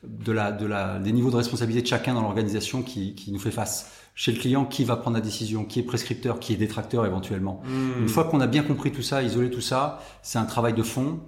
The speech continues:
Speaker 1: Et puis, bien entendu, euh, bah, identifier ce, ce qui est important pour eux au-delà de la, l'aspect tarifaire.
Speaker 2: Ok, donc tu travailles bien ta power map et après, euh, tu joues aussi
Speaker 1: Exactement.
Speaker 2: en fonction des autres.
Speaker 1: Et ça se fait pas seul.
Speaker 2: Ouais.
Speaker 1: Euh,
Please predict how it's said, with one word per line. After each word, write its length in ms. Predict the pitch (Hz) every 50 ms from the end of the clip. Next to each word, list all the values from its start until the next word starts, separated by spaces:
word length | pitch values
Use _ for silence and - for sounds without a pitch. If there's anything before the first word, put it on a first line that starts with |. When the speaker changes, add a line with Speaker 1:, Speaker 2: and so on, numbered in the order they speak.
| - - - - - - -
Speaker 1:
Et 60 | -
puis, 140 | - - 107
bien 100 | 107 110 110
entendu, 400 | 104 - 110 104 113 127 127 117
euh, 140 | 104 95 92
bah, 140 | 92 95 95
identifier 460 | 92 92 101 95 - 104 - - 120
ce, 240 | 113 - - 107 107
ce 220 | - - - 117
qui 380 | 101 - - - 113 117 120 117
est 160 | 113 110 113 -
important 460 | 135 123 - - 117 - - 120 110
pour 260 | 113 - 110 104 113
eux 260 | 127 135 147 - - -
au-delà 360 | - 113 104 98 110 107 117 113
de 80 | 107
la, 160 | 107 98 92 - -
l'aspect 300 | 123 107 90 - - 110
tarifaire. 480 | 92 110 92 92 92 - - 87 85 87 - - - - _ _
Speaker 2:
Ok, 240 | 123 127 120 120 - 107 101 98 107
donc 160 | 110 117 113
tu 100 | 113 -
travailles 300 | - - - 117 113 110
bien 160 | 104 107 131 131
ta 120 | - 131
power 300 | - - 120 117 113 110
map 240 | 113 120 127 127 123 120
et 40 | 113
après, 260 | 104 101 - - 123
euh, 260 | 117 117 113 107 104 101
tu 140 | 104 - 113
joues 200 | 104 107 107 104
aussi 200 | 104 101 - -
Speaker 1:
Exactement. 520 | 117 107 101 107 107 104 - 107 95 92 92
Speaker 2:
en 40 | 92
fonction 240 | 92 95 - - 113 104 107 104 101
des 100 | 101 101
autres. 120 | 101 123
Speaker 1:
Et 20 |
ça 140 | - - 143
se 80 | - -
fait 60 | 117
pas 80 | 120 110
seul. 260 | - - 123 104 - - - - - -
Speaker 2:
Ouais. 200 | - 113 120 113 101 - - -
Speaker 1:
Euh, 300 | 127 113 101 104 107 104